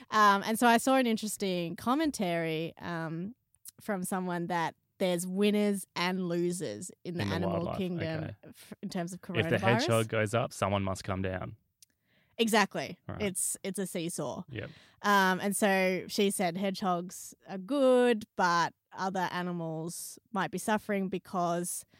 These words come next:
Speaker 1: for example, um, I don't know if you saw, but there was this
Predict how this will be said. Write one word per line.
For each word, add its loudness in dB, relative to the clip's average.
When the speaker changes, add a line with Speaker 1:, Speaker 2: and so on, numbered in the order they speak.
Speaker 1:
for 4
example, 2
um, -4
I -6
don't -4
know -2
if -8
you -8
saw, -2
but -8
there -2
was -4
this -8